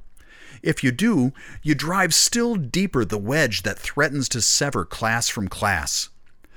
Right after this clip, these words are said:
The people will have nothing in common. And to the mass of them, the education of the few will always be suspect. It will be a class education. In a P N E U school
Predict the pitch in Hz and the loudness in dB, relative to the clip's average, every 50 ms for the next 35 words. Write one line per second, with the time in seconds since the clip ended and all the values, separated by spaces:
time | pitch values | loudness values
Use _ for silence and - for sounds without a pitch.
0 | - - - - - 269 214 - 233 233 233 226 214 220 214 214 220 220 220 208 | -20 -20 -18 -10 -6 -4 0 0 0 0 0 0 2 2 2 2 2 2 2 2
1 | 226 214 - 226 220 220 220 214 - - - 202 214 240 226 143 - - - - | 2 2 2 2 2 2 2 0 -2 -2 -2 -2 -2 0 0 -2 -2 -4 -8 -14
2 | - - - - - - - - - - - - - - 160 156 - 156 143 139 | -20 -20 -20 -20 -20 -20 -20 -20 -20 -20 -20 -14 -6 -4 -2 -2 0 0 0 0
3 | 127 123 139 156 196 220 233 208 - - 123 101 101 90 82 87 101 107 - 147 | 2 2 0 2 2 2 2 2 2 0 0 -2 -2 -2 -2 -2 -4 -4 -2 -2
4 | 170 160 165 - - 160 160 156 - - 156 143 135 127 131 - - - 175 165 | -2 -2 -4 -4 -2 -2 0 0 0 0 -2 -2 -2 -4 -6 -6 -4 -4 -2 0
5 | 143 113 107 101 98 - - - 127 139 139 139 135 120 117 127 113 - - - | 0 2 2 0 0 -2 -6 -6 -4 -2 -2 -2 -2 -2 0 0 0 0 0 0
6 | 107 92 - - - 78 73 - - - - - - - - - - - - - | 0 -2 -2 -4 -4 -6 -10 -10 -12 -16 -18 -18 -20 -20 -18 -18 -16 -16 -16 -8
7 | - - 139 - 127 120 110 104 98 - - - - - - 143 156 156 151 147 | -6 -4 -4 -4 -4 -4 -4 -4 -4 -4 -6 -10 -10 -10 -8 -6 -4 -4 -2 -2
8 | - - - - - 92 78 87 82 - - 90 78 71 - - 73 64 - - | -4 -4 -6 -6 -6 -6 -6 -8 -8 -8 -8 -8 -6 -4 -4 -4 -6 -8 -12 -16
9 | - - - - - - - - - - - - - - - - - - - - | -20 -20 -20 -20 -20 -20 -20 -20 -20 -20 -20 -20 -20 -20 -20 -20 -20 -20 -20 -20
10 | - - - 135 120 - - - - 233 220 202 185 180 175 143 123 131 185 220 | -10 -4 0 0 0 0 -2 -2 0 0 2 2 2 2 2 2 2 2 0 0
11 | 226 - - - 170 - 113 76 - 85 | 0 0 -2 -4 -4 -8 -8 -10 -12 -14